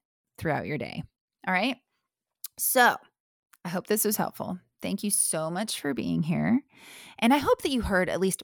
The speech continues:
one idea today that will help you either start a better, healthier habit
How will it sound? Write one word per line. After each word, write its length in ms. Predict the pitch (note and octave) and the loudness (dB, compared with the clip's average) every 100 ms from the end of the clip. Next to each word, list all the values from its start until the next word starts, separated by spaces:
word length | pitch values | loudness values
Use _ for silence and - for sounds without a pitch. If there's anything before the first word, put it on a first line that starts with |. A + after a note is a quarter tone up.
| - | -10
one 720 | D3+ D3 D#3 D3+ G#3+ D4+ F4 - | -8 -4 -2 2 2 2 -2 -4
idea 480 | C#4+ C#4+ C4+ D4+ D4+ | -6 -2 -2 0 -2
today 480 | - C#3 C#3+ D3 D3 | -2 -2 0 -2 -2
that 100 | - | -2
will 80 | G3 | -2
help 260 | - F3 F#3 | 0 -2 0
you 120 | E3 | -2
either 240 | E3 D#3 | -2 -4
start 640 | - - - D#3 F3+ B3 - _ - | -4 -4 0 2 2 0 -4 _ -8
a 80 | D#3+ | -4
better, 400 | D#3+ D3 F3+ F#3+ | -2 2 2 0
healthier 480 | - E3 - A#3 | -2 -4 -2 -4
habit 440 | A#3 C4+ C#4+ D#4 | -2 0 2 2